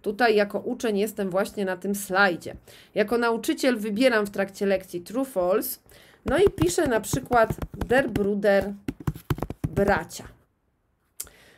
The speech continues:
No i zaznaczam oczywiście, że to jest fałsz i dzielę z uczniami. I w tym momencie mi to się tutaj, wiecie, uruchamia, a tutaj jako uczniowi wyskakuje mi to pytanie.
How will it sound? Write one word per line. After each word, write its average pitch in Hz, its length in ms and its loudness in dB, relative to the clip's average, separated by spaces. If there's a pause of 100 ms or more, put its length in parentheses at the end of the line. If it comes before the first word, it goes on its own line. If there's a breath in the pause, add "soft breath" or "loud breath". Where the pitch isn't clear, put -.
(120)
No 285 200 2
i 403 140 8
zaznaczam 269 560 0
oczywiście, 226 360 -8
że 202 60 -10
to 208 80 -4
jest 202 200 0
fałsz 190 480 -4 (840 soft breath)
i 330 140 4
dzielę 247 300 6
z 247 80 -10
uczniami. 165 560 -10 (1040)
I 196 80 -12
w 185 60 -16
tym 370 240 0
momencie 214 840 0 (1000)
mi 254 220 -2
to 233 120 -2
się 214 160 -4
tutaj, 190 480 0 (420 soft breath)
wiecie, 196 320 -6
uruchamia, 233 840 -2 (720 soft breath)
a 196 160 -2
tutaj 254 840 0
jako 208 280 -2
uczniowi 247 540 -4
wyskakuje 233 680 -4
mi 254 120 -2
to - 120 -4
pytanie. 190 540 -8